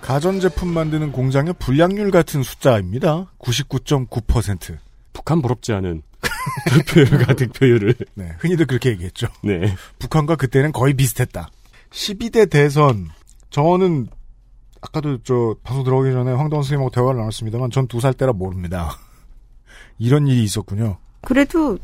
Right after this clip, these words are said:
Speaker 3: 본인이 계속 주장할 겁니다. 그, 뭐, 헌정사상 처음으로,
Speaker 1: 본인이.
Speaker 3: 어?
Speaker 1: 네.
Speaker 3: 대통령 선거인단에 의해서 자기가 뽑혔다. 아,
Speaker 1: 네.
Speaker 3: 라는 그걸 주장할 텐데, 사실
Speaker 1: 음.
Speaker 3: 이 대통령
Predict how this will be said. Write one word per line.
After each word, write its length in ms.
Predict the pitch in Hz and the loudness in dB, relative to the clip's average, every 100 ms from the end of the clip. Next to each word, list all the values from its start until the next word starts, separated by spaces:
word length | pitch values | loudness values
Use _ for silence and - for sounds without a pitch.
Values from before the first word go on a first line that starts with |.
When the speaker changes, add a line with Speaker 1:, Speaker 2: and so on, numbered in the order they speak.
| - - - - - - | -14 -16 -16 -16 -8 0
Speaker 3:
본인이 480 | 247 277 311 311 294 | 6 8 10 8 6
계속 340 | 247 254 247 | 2 2 -4
주장할 400 | - 226 247 220 | -2 2 2 2
겁니다. 640 | 208 190 180 202 214 160 156 | 0 -2 0 0 0 0 -4
그, 560 | - 175 170 160 147 - - - - - | -8 -4 -2 -2 -4 -8 -14 -20 -20 -18
뭐, 280 | 160 170 160 | -8 -4 -4
헌정사상 680 | - 302 311 277 214 175 156 | 2 4 4 2 -2 -2 -6
처음으로, 640 | - - 370 302 196 131 135 | -6 4 6 6 4 -6 -10
Speaker 1:
본인이. 300 | - 92 80 202 | -12 -12 -8 -8
Speaker 3:
어? 80 | 269 - - - - | -8 -14 -20 -18 -12
Speaker 1:
네. 200 | 143 - | -10 0
Speaker 3:
대통령 500 | 175 - 247 226 190 | 0 4 4 4 2
선거인단에 760 | - 320 349 349 320 269 202 165 | 2 4 6 6 6 2 -2 -2
의해서 480 | 135 131 - 127 - - - | -4 -6 -8 -12 -14 -20 -20
자기가 300 | - 147 147 | -10 -8 -8
뽑혔다. 600 | - 214 202 - 110 - - - - - - - | -10 -8 -8 -8 -12 -14 -20 -20 -20 -20 -20 -4
아, 220 | 98 80 | -2 -2
Speaker 1:
네. 40 | 135 | -2
Speaker 3:
라는 420 | 143 143 139 135 143 | -2 -2 -4 -6 -10
그걸 560 | - 165 160 151 156 147 | -8 -4 -4 -2 -4 -4
주장할 420 | - 180 170 143 | -4 -2 -2 -2
텐데, 500 | 147 143 233 262 147 | -4 -6 -4 -6 -4
사실 340 | 202 285 302 | -2 -2 0
Speaker 1:
음. 40 | 240 | -2
Speaker 3:
이 60 | |
대통령 600 | 220 277 - 285 294 277 | -2 -4 0 2 2 2